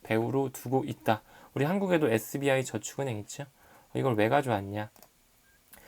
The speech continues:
에스비아이 은행 굉장히 큰 재팬 은행입니다. 웹쓰리 비즈니스 강화를 위해 리플을 아예 대놓고 언급을 했습니다. 이천이십삼 년 오월 십육 일 날짜의 기사고요.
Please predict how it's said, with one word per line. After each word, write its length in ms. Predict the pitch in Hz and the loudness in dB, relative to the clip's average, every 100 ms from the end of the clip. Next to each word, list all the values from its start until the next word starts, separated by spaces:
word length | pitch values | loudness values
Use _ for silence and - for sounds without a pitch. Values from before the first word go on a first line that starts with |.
| - - - | -20 -6 0
에스비아이 460 | 127 165 180 175 | 0 4 8 8
은행 240 | 151 135 110 | 8 2 0
굉장히 380 | 123 135 127 | 0 0 -2
큰 320 | - - 202 156 | -2 -2 0 -2
재팬 520 | - 117 - 135 127 | -2 -2 0 -4 -2
은행입니다. 640 | 123 120 127 117 101 98 101 | -2 0 0 -2 -2 -4 0
웹쓰리 420 | 107 113 - 143 | 2 2 2 2
비즈니스 440 | 120 117 127 117 - | 2 0 0 -2 -6
강화를 500 | - 110 120 120 107 | -4 2 4 4 -2
위해 480 | 104 113 143 170 180 - - - - _ - | -2 0 0 0 -2 -12 -20 -20 -20 _ -8
리플을 720 | 113 135 151 - 156 156 156 | -2 0 -2 -4 0 2 2
아예 240 | - 110 110 | 2 2 0
대놓고 680 | - 113 143 139 - 143 139 | -2 -2 0 -2 0 0 2
언급을 360 | 113 117 113 110 | 0 0 -2 -2
했습니다. 560 | 143 - 113 101 - - | -6 -4 -2 -2 -4 -6
이천이십삼 600 | 147 113 123 120 113 - 151 | -10 -6 -2 -4 -4 -4 -2
년 160 | 135 | 0
오월 200 | 107 110 | 0 0
십육 520 | 107 - 180 175 139 120 | 0 -4 -4 -2 -2 -2
일 120 | 123 | 0
날짜의 520 | 92 95 101 101 110 | 0 0 -2 -2 -4
기사고요. 540 | - 110 104 101 123 | -8 -10 -10 -8 -10